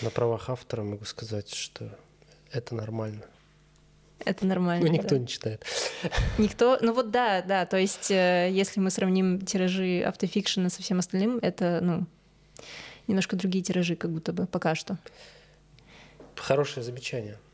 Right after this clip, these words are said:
Speaker 1: А, что для тебя русская классика?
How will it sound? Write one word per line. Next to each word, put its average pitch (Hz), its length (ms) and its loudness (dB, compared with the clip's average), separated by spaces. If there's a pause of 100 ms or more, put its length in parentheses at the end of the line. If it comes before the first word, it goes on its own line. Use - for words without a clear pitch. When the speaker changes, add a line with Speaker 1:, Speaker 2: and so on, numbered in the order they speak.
(260)
Speaker 1:
А, 113 420 0 (220)
что - 280 0
для 170 140 -4
тебя 131 380 -2
русская 123 280 -4
классика? - 420 -8